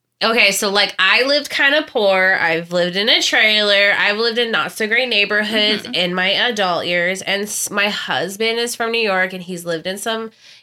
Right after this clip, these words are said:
Speaker 1: you know, not so great neighborhoods. And he's just, like, at this point in his life, he's like, "No."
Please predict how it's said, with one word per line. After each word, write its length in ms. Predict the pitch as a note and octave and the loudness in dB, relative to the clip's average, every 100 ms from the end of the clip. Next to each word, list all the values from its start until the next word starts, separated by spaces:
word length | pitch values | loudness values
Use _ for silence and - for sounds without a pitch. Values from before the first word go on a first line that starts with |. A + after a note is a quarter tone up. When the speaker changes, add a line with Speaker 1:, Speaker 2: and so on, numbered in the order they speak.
| - | -4
Speaker 1:
you 120 | B3+ | 0
know, 240 | A3+ G#3+ | 2 2
not 220 | G#3+ G3 | 2 0
so 140 | G3+ G#3+ | 0 -2
great 220 | G#3+ G#3 | 0 0
neighborhoods. 760 | F#3+ F#3 G3 F#3+ G#3 G3 G3 - | 0 0 -2 -2 0 0 0 -2
And 160 | F#3+ F#3 | -2 -2
he's 420 | F3+ A3 A3+ A3+ | -2 -2 0 0
just, 240 | B3+ B3+ | -2 -2
like, 200 | B3+ B3 | -2 -2
at 180 | D#3+ F3+ | -2 -2
this 180 | G#3 G3+ | -2 -6
point 280 | - G3+ D#3+ | -4 -2 0
in 100 | F#3 | -2
his 220 | G3 F3+ | -4 -2
life, 200 | F3 F3 | -2 -2
he's 200 | F#3 F3+ | -4 -4
like, 340 | F3+ E3+ - _ _ _ _ _ _ _ - | -2 -2 -4 _ _ _ _ _ _ _ -10
"No." 280 | F3+ D#3+ | -8 -8